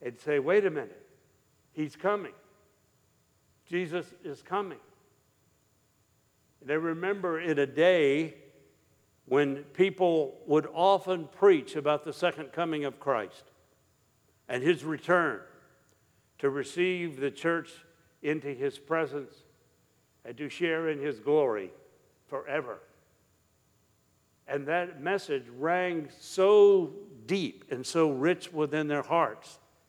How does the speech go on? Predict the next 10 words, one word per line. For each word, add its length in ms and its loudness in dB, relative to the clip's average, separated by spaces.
I'm 140 -4
not 220 0
kidding 340 6
you. 140 -8
They 100 2
would 240 -2
go 240 4
to 160 -4
the 140 -6
door, 320 2